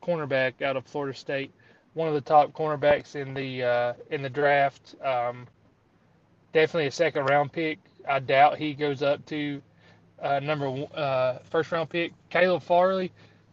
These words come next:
I believe that was a great pick. Um, definitely taking a flyer on him because of the back surgeries, but if,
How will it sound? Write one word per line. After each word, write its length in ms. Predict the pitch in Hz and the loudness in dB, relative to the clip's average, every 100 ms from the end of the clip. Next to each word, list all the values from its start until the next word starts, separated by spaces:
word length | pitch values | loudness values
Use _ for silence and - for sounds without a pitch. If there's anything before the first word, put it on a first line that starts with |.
| _ - | _ 0
I 100 | 151 | 2
believe 200 | 165 156 | 2 8
that 120 | 156 | 8
was 100 | 139 | 6
a 60 | 135 | 0
great 340 | 151 156 151 | 2 0 0
pick. 320 | 170 175 160 _ - - | -4 -4 -6 _ -20 -10
Um, 420 | 139 139 131 131 123 - 151 | -4 0 0 -2 -8 -12 4
definitely 320 | 180 185 175 | 4 4 2
taking 260 | 185 156 | 2 2
a 60 | 143 | -6
flyer 460 | - 165 160 170 170 | -4 2 4 4 2
on 120 | 165 | -2
him 260 | 165 175 | -2 -4
because 300 | 147 - 170 | -4 -2 -2
of 120 | 156 139 | 0 -4
the 60 | |
back 280 | 127 143 156 | 0 0 0
surgeries, 640 | - 175 170 175 165 143 | -2 -2 -2 -6 -6 -8
but 240 | 131 139 139 | -2 0 0
if, 280 | 147 - | -4 -8